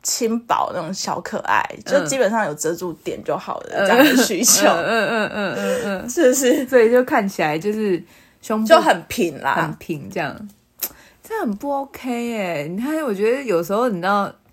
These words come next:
Speaker 2: 双方确认一下吧，而且
Speaker 1: 对啊，就很像你那个客户 brief 都没清楚，就叫你做提案。
Speaker 2: 对啊，那那个男生是你喜欢的型吗？
Speaker 1: 其实也不是，因为他是做设计的，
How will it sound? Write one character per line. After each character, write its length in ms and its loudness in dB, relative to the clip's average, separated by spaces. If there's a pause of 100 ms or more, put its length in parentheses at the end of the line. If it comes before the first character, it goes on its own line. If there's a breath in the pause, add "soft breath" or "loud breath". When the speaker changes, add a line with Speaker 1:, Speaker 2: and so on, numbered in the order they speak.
(140)
Speaker 2:
双 220 4
方 240 2
确 420 2
认 240 2
一 120 -4
下 340 0 (140)
吧， 320 4
而 80 2
且 160 4
Speaker 1:
对 120 4
啊， 560 -2
就 80 2 (200)
很 100 0
像 140 2 (180)
你 180 2
那 200 0
个 80 6
客 280 4
户 200 -2
brief 260 -4
都 100 -2
没 160 0
清 160 -2
楚， 80 -2
就 120 0
叫 180 4
你 140 -4
做 180 -2
提 240 -8
案。 260 2
Speaker 2:
对 280 0
啊， 200 0
那 120 -2
那 100 -4
个 80 2
男 180 0
生 140 0
是 100 -2
你 140 -2
喜 100 -10
欢 140 -6
的 60 -10
型 220 -12
吗？ 220 -10 (160)
Speaker 1:
其 140 -12
实 100 -2
也 120 0
不 120 -12
是， 440 -4
因 100 -4
为 80 4
他 240 0
是 180 -4
做 240 -2
设 400 -2
计 280 -6
的， 80 -4